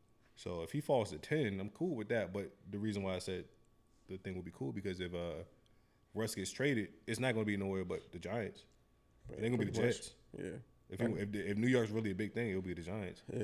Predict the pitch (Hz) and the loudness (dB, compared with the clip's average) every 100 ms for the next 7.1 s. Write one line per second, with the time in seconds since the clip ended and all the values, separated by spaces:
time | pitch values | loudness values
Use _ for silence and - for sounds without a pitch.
0 | 104 107 127 127 120 110 123 117 110 107 | -2 2 4 6 6 6 4 4 -2 -2
1 | - 107 104 104 - 110 117 117 127 127 | 0 0 0 -4 4 8 10 8 8 6
2 | 113 107 107 107 110 120 104 107 104 110 | 6 2 4 4 8 8 8 4 2 2
3 | 113 104 113 107 107 101 - - 98 135 | 2 4 2 2 -4 -4 -6 -4 2 4
4 | 151 127 101 98 95 92 69 - - 82 | 6 2 2 0 0 0 -2 -6 -8 -4
5 | 110 95 85 85 - - 73 - - 78 | 0 2 0 -2 -6 -6 -2 -2 -2 -4
6 | 78 73 - - - 90 92 113 104 - | -4 -6 -8 -16 -8 -4 -2 -2 -2 -2
7 | 95 | -4